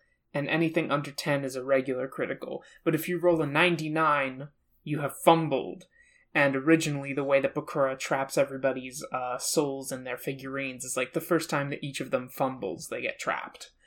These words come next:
Um, which is a one percent chance, Bakura. <laughs> I feel like it, the, the chances are actually pretty good that somebody would, like, beat, beat your game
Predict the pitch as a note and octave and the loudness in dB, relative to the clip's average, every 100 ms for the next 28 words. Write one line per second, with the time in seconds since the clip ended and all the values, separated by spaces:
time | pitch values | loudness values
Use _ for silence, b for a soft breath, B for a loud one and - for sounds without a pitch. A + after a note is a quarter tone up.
0 | b b _ C#3+ B2+ A#2 - _ F3+ G#3 | b b _ -8 -6 -8 -12 _ 0 2
1 | A3 F#3+ D3+ C#4 A#4+ E4 - D#3 - F3+ | 6 8 8 6 8 6 6 2 2 2
2 | D#3 C3 - - F#3 - D#4+ C#3+ D#3 B | 2 0 -4 0 2 6 8 8 6 B
3 | B B B B B _ _ - - - | B B B B B _ _ -20 4 10
4 | G#3 - D#4+ - B3 A#3+ B3 A3+ G3 G#3 | 10 10 8 10 10 10 6 2 2 2
5 | F3+ - G3 E3+ A3 C4 B3+ G3 G3+ - | 2 -4 -8 -2 0 0 0 2 2 2
6 | F3 - F#3+ F#3 C#3+ C3+ D3 G#3 C4 B | -4 4 6 6 2 6 6 6 0 B
7 | B F3+ E3+ - F#3 G3+ G#3+ F#3+ F3+ E3+ | B -6 0 2 4 4 2 4 4 6
8 | D#3 C#3 - D#3 D3+ D#3+ - E3 D#3+ D3 | 4 4 -4 -6 -6 -10 -4 -2 0 -2
9 | C#3+ C#3 C3+ B2+ C#3 - | 2 4 4 2 -6 -10